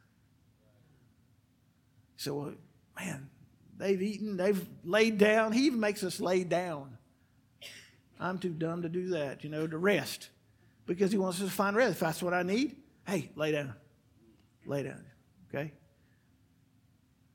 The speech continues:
Takes me to find water. It's a relationship. It's a journey. He's walking with us. He's talking to us. He's revealing himself to us that we would know him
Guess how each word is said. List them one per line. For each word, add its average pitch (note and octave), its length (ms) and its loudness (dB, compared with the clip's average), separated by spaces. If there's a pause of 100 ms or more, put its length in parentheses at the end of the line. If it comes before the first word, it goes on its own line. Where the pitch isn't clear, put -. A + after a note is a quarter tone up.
(220)
Takes D#3+ 220 -2
me E3+ 60 -2
to E3+ 80 -6
find F#3 260 -4
water. F#3 400 -4 (1000)
It's - 120 -4
a F#3 60 2
relationship. G3 960 0 (1300)
It's E3 140 -2
a F#3+ 40 2
journey. G3+ 460 2
He's F3+ 240 0
walking A3 420 4
with G3+ 220 2
us. D#3 340 -2 (720)
He's G3+ 360 0
talking A#3 580 0
to G#3+ 260 0
us. D#3+ 320 -2 (460)
He's G3 260 2
revealing A3 460 4
himself G#3 400 0
to G3+ 160 2
us F#3 160 2
that F#3+ 120 -4
we G3 160 2
would F#3+ 200 4
know G#3+ 320 6
him G#3 400 0